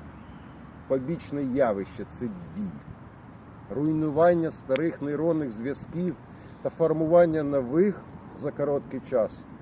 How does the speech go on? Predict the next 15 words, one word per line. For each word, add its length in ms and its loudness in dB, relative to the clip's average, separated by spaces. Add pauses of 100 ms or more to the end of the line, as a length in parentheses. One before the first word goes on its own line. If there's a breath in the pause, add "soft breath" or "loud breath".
(140)
може 340 -2
бути 380 -6
болісним. 840 -6 (1040)
Якщо 320 -4
ти 400 0
прагнеш 680 0 (280)
швидких 500 -6
змін, 380 -4 (420)
то 80 -4
для 180 -4
цього 360 -4
існує 460 -4
спеціальні 640 -2
психотехніки. 840 -8 (1500)
А 420 0